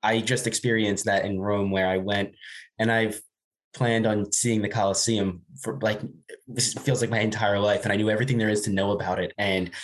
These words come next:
I've, I've watched videos and I've read about it, and I was fascinated with, with the history of the gladiator and all that stuff. And then I got there and I saw it so many times and I knew so much about it that the woman who was our tour guide, like, she didn't, she didn't tell me anything new.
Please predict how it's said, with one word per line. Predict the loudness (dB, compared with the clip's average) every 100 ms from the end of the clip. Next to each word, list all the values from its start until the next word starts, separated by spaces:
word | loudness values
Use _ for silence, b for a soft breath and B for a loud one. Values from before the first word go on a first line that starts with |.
| B B B
I've, | 0 2 0 -2 -4
I've | -2 0 0 -2
watched | -4 -2
videos | 2 4 4 2
and | 0
I've | -2 0
read | 0 2
about | 2 2 2
it, | 0 2
and | 2
I | 2
was | 0
fascinated | 2 2 2 2 2 0
with, | 0 -2 -4 -4
with | -4 -4 -12 -14 -6
the | -2
history | -2 -2
of | -2
the | 0
gladiator | 0 2 2 2
and |
all | 2
that | 0 -2
stuff. | -8 -10 B B B B B
And | 0
then | 2
I | 0
got | 0 0 0
there | 2 2
and | 2 2 4 2 -2 -2
I | 2
saw | 2 0 -2
it | -2
so | 0
many | 0 0
times | 0 0 0 0
and |
I | 2
knew | 2 2
so | 2
much | 0 2
about | 2 2 2
it | 2
that | 0 0 B B B _ _
the | -4 2
woman | 4 4 4
who | 4
was | 4 0
our | 0
tour | 0 0
guide, | 2 2 2
like, | 0 0
she | 2
didn't, | 2 2 -2 _
she | -6
didn't | -4 -4
tell | -2
me | -2
anything | 0 2
new. | 2 2 -2